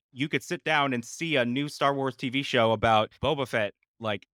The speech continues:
in your house, I would just be, it's like, it's also one of those things where I think ten-year-old me would take a long time,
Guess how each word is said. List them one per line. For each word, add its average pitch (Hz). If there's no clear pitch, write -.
in 143
your 117
house, 131
I 117
would 135
just 123
be, 117
it's 143
like, 160
it's 165
also 196
one 202
of 202
those 175
things 170
where 139
I 135
think 165
ten-year-old 147
me 135
would 139
take 160
a 147
long 147
time, 135